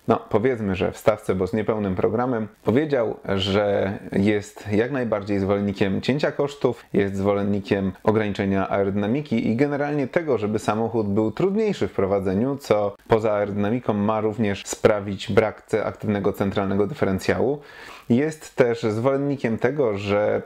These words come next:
pozostał jednak w tych nowych regulacjach aktualny silnik W R C, który ma być wsparty jednostką hybrydową, a nie zdecydowano się, jak pierwotnie myślano, przejść na silniki R pięć.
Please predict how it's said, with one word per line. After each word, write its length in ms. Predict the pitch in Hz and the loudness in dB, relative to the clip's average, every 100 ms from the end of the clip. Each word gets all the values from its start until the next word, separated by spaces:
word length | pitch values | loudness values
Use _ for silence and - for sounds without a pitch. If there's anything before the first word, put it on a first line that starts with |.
| - | 0
pozostał 600 | 120 123 165 - 98 104 | 0 0 -2 -2 0 0
jednak 340 | 101 101 95 | 0 -2 -2
w 40 | |
tych 120 | - 104 | -2 0
nowych 260 | 117 107 | 0 0
regulacjach 680 | 110 101 107 110 117 101 - - - - | 0 0 -2 -2 -2 -2 -4 -18 -20 -4
aktualny 640 | 127 - - 127 143 120 | -4 -2 -2 -2 0 -2
silnik 340 | 101 110 101 95 | -2 0 0 0
W 100 | 98 | 0
R 120 | 95 | 0
C, 240 | - 95 95 | -2 -2 -2
który 260 | - 98 | -2 -2
ma 160 | 101 98 | 0 0
być 240 | 95 95 | 0 -2
wsparty 680 | - - - 110 101 - 98 - - - | -6 -2 2 2 0 -2 -4 -6 -10 0
jednostką 500 | 104 101 98 - 101 | 0 0 -2 -2 0
hybrydową, 560 | 101 101 101 117 113 | 2 2 2 0 -2
a 120 | 101 98 | -2 -2
nie 140 | 110 | 0
zdecydowano 600 | 110 107 104 98 117 123 | 0 0 0 0 0 -2
się, 140 | - | -2
jak 160 | 92 92 | -2 0
pierwotnie 420 | 110 98 101 104 | 0 0 -2 -2
myślano, 460 | 98 - 101 98 95 - - - | -2 0 0 0 -4 -8 -18 -12
przejść 420 | - - 104 - 104 | -2 0 0 -2 -4
na 120 | 95 | -4
silniki 400 | - 107 104 107 | -2 -2 2 0
R 160 | 98 | 0
pięć. 320 | - 104 151 | -2 -4 -4